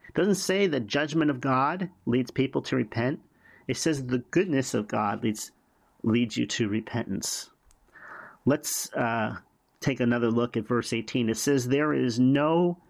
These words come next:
fear in love, but perfect love casts out fear, because fear has torment." Do you know what it's like to be tormented by certain thoughts over and over again? That's the result of the presence of fear.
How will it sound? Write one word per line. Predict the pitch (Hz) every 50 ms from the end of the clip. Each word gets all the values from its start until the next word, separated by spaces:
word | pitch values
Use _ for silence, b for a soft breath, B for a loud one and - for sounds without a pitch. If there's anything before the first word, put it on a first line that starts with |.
| b b b b b
fear | - - - 170 160 156 151 143
in | 139 135 131
love, | 123 110 104 101 104 -
but | 110 107 110
perfect | - - 143 127 - 120 -
love | 120 120 113 113 110 107 107 - - _ B B B B B B B B
casts | - - 151 143 131 - -
out | 135 123 127 127 -
fear, | - 156 156 143
because | 123 123 123 - 135 123 117 - -
fear | - - - - 156 190 214 160 113 110 120 123
has | - 117 120 120 - -
torment." | - - - 160 170 175 139 104 92 85 - - _ _ _ _ -
Do | -
you | 131
know | 139 147
what | 156 151
it's | 147 -
like | 151 147 147
to | -
be | 123 120
tormented | - - - - 147 147 151 147 156 165 160
by | - 123
certain | 117 - - 143 - -
thoughts | - - 135 139 143 147 - -
over | 127 - 120 127 127 135
and | 135 131
over | 123 127 135 131 156 147
again? | 135 147 151 156 165 175 180 _ _ _ _ _ _ _ _ _ _ _ _ _ _ _ B B B B B B B B B B B B B B _ _ _ _
That's | - 127 131 139 - - - - - _ _ _ _ _ _ _ _ _ _ _ -
the | 127 127
result | 117 123 123 113 131 123 127 139 135
of | - 117 101
the | -
presence | 107 - - 131 123 110 120 120 -
of | 127 120
fear. | - - - 120 110 107 101 -